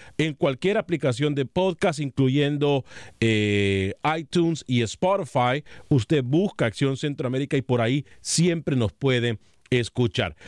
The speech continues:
Hoy estaremos hablando de los diferentes temas que, eh, pasan en el fútbol centroamericano, entre ellos,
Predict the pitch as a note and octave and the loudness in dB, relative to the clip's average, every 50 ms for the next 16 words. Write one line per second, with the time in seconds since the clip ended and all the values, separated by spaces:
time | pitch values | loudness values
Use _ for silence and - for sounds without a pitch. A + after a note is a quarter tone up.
0 | - - - - C4 E4 - - B3 B3+ C4+ A#3+ A3+ A3 A3 A#3 A#3 B3 A#3 A3 | -18 -6 -2 0 0 0 0 0 -2 0 0 -2 -2 -2 -2 -2 0 0 0 0
1 | E3+ F3 C3 F3 G3 G#3 - G3 D3+ - F#3+ G3+ A3 A3+ A3+ G#3 F3 D#3 C3+ A#2 | 0 0 0 0 0 0 0 -2 0 0 0 0 2 0 0 2 0 0 -2 -4
2 | - - E3 E3 E3 D#3+ D#3+ D#3+ D#3+ D#3+ D#3+ D#3+ E3 - - _ _ - - - | -4 -2 0 0 2 2 0 0 0 0 0 -2 -4 -6 -8 _ _ -16 -16 -16
3 | - - - A#3 A#3 A#3 - F3+ D3+ D3 C#3+ C#3 C#3 C3+ A#2+ - E3+ D#3+ D3 F3+ | -10 -4 -2 -2 -2 -2 -2 -4 -4 -4 -4 -4 -6 -4 -2 -2 -2 0 0 -2
4 | D#3 - E3 D#3 D3 - D#3 D#3 D#3+ D#3 D#3 - F#3+ G3+ A3 G#3+ F#3+ - F3 D#3 | -2 0 -2 -2 -2 -2 -2 0 0 0 0 0 0 0 0 -2 -4 -2 -2 0
5 | E3 F3 F#3+ G3 G3 G3 - | 2 2 2 2 0 0 -2